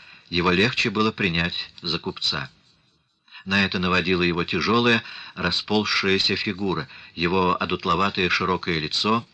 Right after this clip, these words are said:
его жиденькая белокурая борода. Все это вместе взятое напоминало торговцев в Апраксином рынке, которые, сидя перед своими лавками, целыми днями попивали чай и зазывали прохожих.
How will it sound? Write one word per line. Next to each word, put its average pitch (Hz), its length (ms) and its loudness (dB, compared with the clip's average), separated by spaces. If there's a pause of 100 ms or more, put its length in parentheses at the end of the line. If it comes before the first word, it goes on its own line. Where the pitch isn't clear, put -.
(300)
его 80 240 0
жиденькая 120 600 2
белокурая 92 720 0 (160)
борода. 85 440 -6 (680)
Все - 200 2
это 92 200 2
вместе 85 360 0
взятое 104 440 2
напоминало 87 560 0
торговцев 98 640 -2 (340)
в 85 80 -4
Апраксином 95 680 0
рынке, 101 460 -2 (400)
которые, 104 600 4 (100)
сидя 113 360 2
перед 90 220 0
своими 92 320 2
лавками, 131 640 2 (240)
целыми 131 460 4
днями 113 480 2
попивали 90 500 0
чай 147 540 4 (280)
и 127 180 2
зазывали 90 580 0
прохожих. - 760 -8